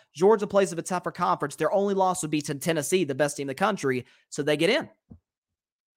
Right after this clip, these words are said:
It, it, it's gonna be very, this, this is gonna be one of the tighter playoff finishes I think we've seen since the playoff was instituted. And this, folks, is, is why they, in part for, for other reasons that I, I detailed, uh, this summer, but this is why the, they,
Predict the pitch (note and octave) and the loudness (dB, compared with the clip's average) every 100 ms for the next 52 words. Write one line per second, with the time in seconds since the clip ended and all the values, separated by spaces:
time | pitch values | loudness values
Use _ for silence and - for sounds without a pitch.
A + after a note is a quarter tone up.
0 | _ _ - E3 E3 E3 F3 F3+ F3+ - | _ _ -2 0 0 -6 -4 -2 0 4
1 | A3 A3 D3 F#3 G#3+ F#3+ G#3 C#4 - A3 | 4 4 4 6 6 6 6 6 4 0
2 | B3+ D#4 B3 A#3+ G#3 F3 C#3+ - G3 G#3 | 0 -2 -4 -2 -2 -4 -6 0 2 4
3 | G3+ G3 F#3 E3 - D#3+ D3+ D3 C#3 D3+ | 2 2 2 2 -2 -6 -4 -6 -6 -6
4 | C#3+ B2 D#3 C#3 C3 C3 B2+ C3+ B2 A#2 | -8 -6 -8 -8 -10 -12 -10 -6 -4 -4
5 | A#2 A#2 - F#2+ G2 D#2+ - - - C#3+ | -8 -10 -12 -12 -12 -12 -18 -20 -6 4
6 | G#3 A#3 A3 G#3+ F#3+ E3 - F#3 F3+ D#3+ | 6 8 8 8 6 0 -2 -6 -6 0
7 | E3 E3+ E3 E3 - _ - - - D#3+ | 4 4 4 -2 -6 _ -20 -12 -2 2
8 | F3 E3+ - D#3 D#3 A3+ A3+ F3+ D3 A#2+ | 8 6 8 2 4 8 8 8 4 -2
9 | C3+ C#3 C3 B2 C#3 C#3+ C3+ C#3 B2+ B2 | -4 -2 0 0 0 -2 -2 0 0 0
10 | B2+ A#2+ - A3+ F#3+ A#2+ G#2+ _ - D#3 | -2 -4 -2 2 4 2 -2 _ -4 0
11 | G3 G3 F#3+ G3 F#3+ - E3 D3 | 0 0 4 4 4 2 0 0